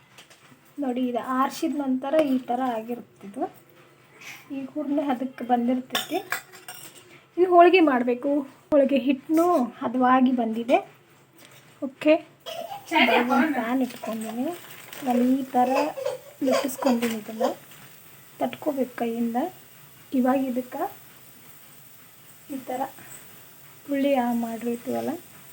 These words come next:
ಇದನ್ನ ಈ ಥರ ಹಾಕ್ಕೋಬೇಕು. ನೋಡಿ, ಈ ಥರ ಒಂದು ಉಳ್ಳಿಯನ್ನು ಮಾಡಿಕೊಂಡು ಇಲ್ಲಿ ಪೇಪರ್ ಇರುತ್ತಲ್ಲ,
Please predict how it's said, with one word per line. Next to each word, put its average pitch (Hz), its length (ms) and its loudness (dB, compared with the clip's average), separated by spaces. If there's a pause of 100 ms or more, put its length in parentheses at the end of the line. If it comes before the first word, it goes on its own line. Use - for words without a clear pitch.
(340)
ಇದನ್ನ 233 300 0
ಈ 220 40 -8 (100)
ಥರ 233 100 -2 (140)
ಹಾಕ್ಕೋಬೇಕು. 247 600 -6 (1500)
ನೋಡಿ, 208 220 -8 (480)
ಈ - 20 -2 (140)
ಥರ 214 160 -6 (180)
ಒಂದು 226 200 -12
ಉಳ್ಳಿಯನ್ನು 220 300 -10 (100)
ಮಾಡಿಕೊಂಡು 220 580 -6 (960)
ಇಲ್ಲಿ 233 260 -6 (340)
ಪೇಪರ್ 254 500 0
ಇರುತ್ತಲ್ಲ, 233 440 -6